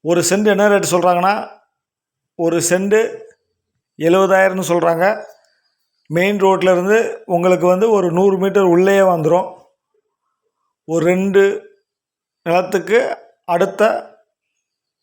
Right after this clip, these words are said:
இடம்தான் இந்த முப்பத்தேழு சென்ட். நடுவுல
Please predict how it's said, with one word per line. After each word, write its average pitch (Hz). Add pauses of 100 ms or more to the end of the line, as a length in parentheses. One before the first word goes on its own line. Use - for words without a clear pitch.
(340)
இடம்தான் 185
இந்த 175
முப்பத்தேழு 175
சென்ட். 165 (760)
நடுவுல 180